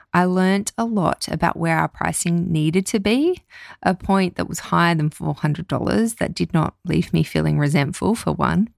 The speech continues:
I learnt that I needed to employ staff that could do the work at an hourly rate that was commensurate with the margin my business was making, so that my time could be freed up to get more clients and scale the business.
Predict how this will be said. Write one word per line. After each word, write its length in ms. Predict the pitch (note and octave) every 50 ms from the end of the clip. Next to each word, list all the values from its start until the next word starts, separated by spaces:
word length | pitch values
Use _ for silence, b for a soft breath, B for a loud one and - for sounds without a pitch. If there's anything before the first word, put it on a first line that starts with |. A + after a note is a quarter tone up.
| _ _ _ _ _ _ - -
I 80 | G3
learnt 320 | G3+ F#3+ G3+ G3+ G3+ - -
that 100 | A3 A3
I 120 | G#3+ G#3
needed 320 | G3+ G3+ F#3+ F#3+ F#3+ F#3 -
to 100 | - F3+
employ 420 | E3+ E3+ E3 - - E3+ E3 F3+
staff 600 | F#3 - - - - - - - - A3+ B3+ - -
that 160 | G#3 G3+ -
could 160 | - G3 F3
do 180 | - F#3+ F3 F3
the 120 | F3+ F#3
work 360 | F3+ E3+ D#3+ E3 E3 - - - -
at 140 | D#3+ E3
an 140 | F3 F3 - -
hourly 420 | E3+ F3+ F3+ F#3 G#3 A3+ A#3 A3+
rate 300 | G#3+ G3 E3 D3+ D#3+ -
that 180 | - E3+ - -
was 260 | D#3+ D#3+ D#3 D3 -
commensurate 640 | - - - F3 E3 E3 F3+ - - - F3 E3 -
with 160 | D#3+ D#3+ -
the 80 | - E3
margin 420 | F3 E3 D#3 D#3 E3+ D#3+ F3 E3+
my 180 | D#3+ D#3 D#3 D3+
business 400 | - E3 D3+ - - D#3 - -
was 160 | D#3 D3+ -
making, 600 | D3+ D3 D3 C#3+ - - D3 D3+ E3 G3+ B3+ B3+ B B B B B B
so 180 | - - F#3+ E3+
that 160 | F3+ - -
my 280 | E3+ E3+ E3 F3 G3
time 300 | G3+ - - C#3+ C#3+ D3
could 160 | D3 - C#3+ -
be 100 | D#3+ D3+
freed 320 | - - D#3 D3+ D3+ D3
up 220 | E2+ - - -
to 280 | - - - D3+ D3 D3
get 280 | D3 - E3+ - - -
more 160 | D#3+ D3+ D3
clients 460 | - - D#3 D3+ D3 C#3+ - - -
and 100 | D3+ D3
scale 400 | - - - - - - D3+ D#3
the 80 | D#3+ D3
business. 600 | - C#3+ D3+ - D#3+ - - - - - -